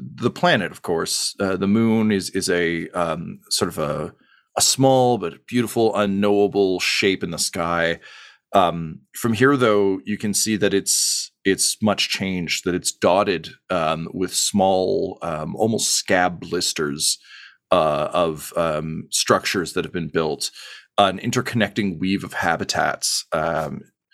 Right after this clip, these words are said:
you can see a, a massive citadel, um, <clears throat> spiking into the sky. Um,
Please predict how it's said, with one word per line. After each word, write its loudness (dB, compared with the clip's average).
you 2
can 2
see 2
a, 2
a 0
massive 0
citadel, -2
um, -2
<clears throat> 0
spiking 0
into -2
the -6
sky. 0
Um, 2